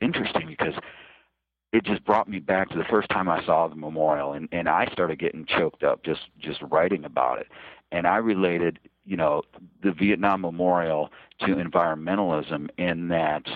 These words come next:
we don't wanna have to remember what things used to be like. We don't wanna have to mourn the loss of something that we loved,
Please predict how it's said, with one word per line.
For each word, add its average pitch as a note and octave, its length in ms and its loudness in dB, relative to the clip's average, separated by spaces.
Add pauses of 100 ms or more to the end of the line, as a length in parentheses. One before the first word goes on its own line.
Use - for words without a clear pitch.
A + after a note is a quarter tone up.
(1160)
we G#2 120 4
don't B2+ 220 2
wanna A#2+ 200 0
have A#2 240 -2
to - 100 -8
remember F2 520 0
what D#2 200 0
things D#2 240 -8
used D#2 180 -8
to D2 60 -14
be D2 140 -6
like. - 300 -2
We E2+ 160 -2
don't G2+ 160 2
wanna G2+ 240 0
have F#2 240 -2
to F2 100 -10
mourn F2 360 2
the D#2 60 -2
loss D2+ 460 2
of - 80 -10 (140)
something D#2+ 360 -2
that D2 140 -6
we D2 100 -8
loved, C2 480 0